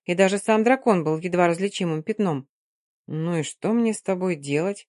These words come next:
спросил он у самого себя и сам же ответил: "Ай, ладно, поставлю в кладовку, а потом ведьме отдам для опытов".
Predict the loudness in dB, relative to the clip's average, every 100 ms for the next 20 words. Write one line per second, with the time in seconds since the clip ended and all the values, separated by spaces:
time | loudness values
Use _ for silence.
0 | _ _ _ -4 -2 0 0 0 -2 -6
1 | -2 0 0 -2 -2 0 0 -2 -10 -12
2 | -8 -2 2 4 4 2 2 0 -2 -8
3 | -12 _ _ _ -6 0 2 4 2 0
4 | -6 -12 _ _ -4 2 4 4 2 2
5 | 4 2 0 -10 -20 _ 0 2 4 2
6 | 2 2 4 2 2 0 0 -2 2 2
7 | 0 -8 -18